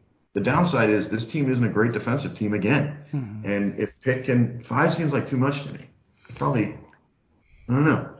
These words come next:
Speaker 1: I mean, I like Miami, but what do you think? Five points, too much?
Speaker 2: And, uh, let's see, this game is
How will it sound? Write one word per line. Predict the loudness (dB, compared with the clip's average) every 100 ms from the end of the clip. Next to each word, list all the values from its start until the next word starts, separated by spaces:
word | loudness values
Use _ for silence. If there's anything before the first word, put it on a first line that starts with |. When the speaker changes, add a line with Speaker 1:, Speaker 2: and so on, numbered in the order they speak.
| -8
Speaker 1:
I | 0
mean, | 4
I | 4
like | 4 2
Miami, | 2 2 2
but | 0 -2 -2 -6 -18 _ _ _ -2
what | 2
do |
you | 2
think? | 2 0
Five | 0 0
points, | 0 -2 -4 -2
too | 0
much? | 0 -2 -4
Speaker 2:
And, | -2 -2 -2
uh, | 0 0 0 -2 -4
let's | -6
see, | -4 0
this | 0 0
game | 0 0
is | -2